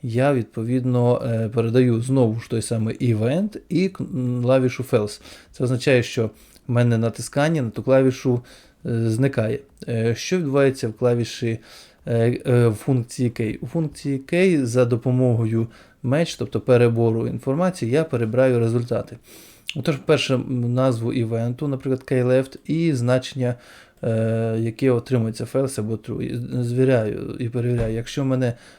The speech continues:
Pygame, е, є K, е, left, відповідно, і, наприклад, true, тоді до значення X, яке відповідає за координату по горизонталі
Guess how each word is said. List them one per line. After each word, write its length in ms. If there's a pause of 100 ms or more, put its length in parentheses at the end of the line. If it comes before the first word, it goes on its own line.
(140)
Pygame, 640
е, 300
є 200
K, 160
е, 720
left, 360
відповідно, 360
і, 60
наприклад, 420 (100)
true, 140 (300)
тоді 220
до 120
значення 440
X, 320
яке 160
відповідає 520
за 160
координату 540
по 320 (340)
горизонталі 960